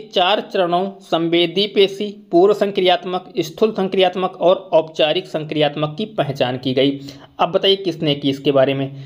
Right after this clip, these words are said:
संज्ञानात्मक की बात कर रहा है और चार की बात कर रहा है, कितने चरण की? चार चरण की। पहले को बोलते हैं संवेदी पेशी, दूसरे को पूर्व संक्रियात्मक यानी पहली अवस्था ज़ीरो से दो वर्ष,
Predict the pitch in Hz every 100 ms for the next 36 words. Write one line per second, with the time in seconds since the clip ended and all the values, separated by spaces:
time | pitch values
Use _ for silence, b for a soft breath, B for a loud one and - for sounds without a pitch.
0 | B B 190 190 196 202 208 240 247 269
1 | 240 208 - 147 131 131 170 - 220 208
2 | 220 233 214 214 240 214 208 220 233 226
3 | 240 240 254 254 - 208 175 151 151 139
4 | 135 139 139 - - - 185 214 220 233
5 | 220 214 220 220 196 165 170 175 214 214
6 | 202 214 196 196 214 214 - 190 202 208
7 | 190 190 180 196 190 190 190 185 175 202
8 | 190 208 170 160 156 156 147 175 180 180